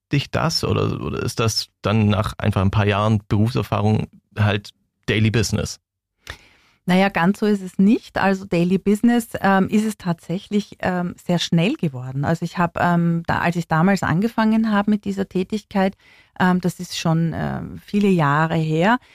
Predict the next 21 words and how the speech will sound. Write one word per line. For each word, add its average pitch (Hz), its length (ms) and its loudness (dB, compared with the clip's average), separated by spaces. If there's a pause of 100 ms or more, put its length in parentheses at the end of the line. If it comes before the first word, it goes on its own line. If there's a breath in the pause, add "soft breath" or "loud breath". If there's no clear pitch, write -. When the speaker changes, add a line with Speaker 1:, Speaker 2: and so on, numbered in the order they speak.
(260 soft breath)
Speaker 2:
ähm, 185 400 2
damals 208 540 2
war 175 160 2
mir 190 280 4
schon 202 360 0
klar, 175 560 0
als 185 140 -2
ich 180 100 -8
so 185 80 -4
die 170 140 -2
ersten 160 340 -2
Kontakte 165 580 -2
hatte 214 560 0
zu, 185 380 -4
das - 160 -8
war 170 80 0
damals 165 300 0
im 156 100 -2
Gefängnis 214 580 2
mit 185 160 -2
Sexualstraftätern, 202 960 -2